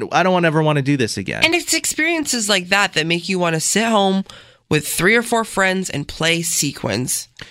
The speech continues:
Speaker 1: Yeah, I
Speaker 2: And
Speaker 1: got no
Speaker 2: ring it
Speaker 1: problem.
Speaker 2: in.
Speaker 1: I, there's, uh, years after that, I've, a lot of the years, like, I came home for Christmas or New Year's, I had a great time just hanging, like, with the fam, you
Speaker 2: Yeah.
Speaker 1: know, and, and ringing it in the right way. But however you choose to celebrate is fine.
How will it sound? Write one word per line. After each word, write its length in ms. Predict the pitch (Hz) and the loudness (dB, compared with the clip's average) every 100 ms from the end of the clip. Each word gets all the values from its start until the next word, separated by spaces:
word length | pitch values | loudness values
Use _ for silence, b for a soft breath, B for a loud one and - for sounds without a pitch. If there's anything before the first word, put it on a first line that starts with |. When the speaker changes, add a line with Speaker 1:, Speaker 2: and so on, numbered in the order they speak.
| B 123 | B 0
Speaker 1:
Yeah, 180 | 143 135 | 2 4
I 40 | |
Speaker 2:
And 80 | 160 | 4
Speaker 1:
got 140 | 175 | 4
no 80 | 165 | 4
Speaker 2:
ring 140 | 170 | 4
it 40 | 170 | 4
Speaker 1:
problem. 280 | 175 101 - | 4 2 0
Speaker 2:
in. 40 | |
Speaker 1:
I, 180 | 123 143 - | 2 0 0
there's, 420 | 120 131 123 - - | 0 0 0 -6 -6
uh, 140 | 95 | -6
years 320 | 139 131 156 147 | -2 0 2 2
after 200 | 143 131 | 2 2
that, 160 | 135 98 | 4 2
I've, 200 | 98 - _ _ - | -2 -10 _ _ 0
a 40 | |
lot 160 | 127 117 | 2 4
of 80 | 113 | 2
the 60 | |
years, 300 | 113 120 110 | 2 2 2
like, 200 | 110 101 | 2 2
I 80 | 104 | 2
came 300 | - 120 107 | 2 2 2
home 280 | 98 110 110 | 4 4 4
for 160 | - 101 | 2 2
Christmas 480 | 120 117 117 107 | 2 4 4 2
or 80 | 87 | 2
New 100 | 95 | 2
Year's, 360 | 107 104 104 - B B B B - | 4 4 0 -4 B B B B 0
I 40 | |
had 80 | 170 | 2
a 20 | |
great 220 | 170 180 170 | 2 0 2
time 260 | 185 175 | 0 2
just 140 | 120 131 | 0 0
hanging, 180 | 131 131 | 2 2
like, 160 | 123 | 2
with 120 | 123 | 0
the 80 | - | 0
fam, 400 | - 131 87 71 _ _ - | 0 0 0 -6 _ _ 0
you 80 | 110 | 2
Speaker 2:
Yeah. 140 | 113 | 2
Speaker 1:
know, 120 | 113 | 0
and, 200 | 104 101 - | -2 -4 -2
and 200 | 113 110 | 0 2
ringing 300 | 120 120 113 | 2 4 4
it 140 | 110 | 4
in 100 | 113 | 2
the 80 | 110 | 2
right 200 | 101 107 107 | 2 2 2
way. 200 | 117 98 | 0 0
But 180 | 107 | -2
however 340 | 101 143 190 175 | 2 2 2 2
you 140 | 113 | 0
choose 260 | - 123 - | 2 0 0
to 80 | 98 | 0
celebrate 600 | 107 117 90 69 65 _ b b b b b _ _ | 4 4 2 0 -2 _ b b b b b _ _
is 180 | 131 - | -2 0
fine. 440 | - 101 120 170 | 0 0 2 0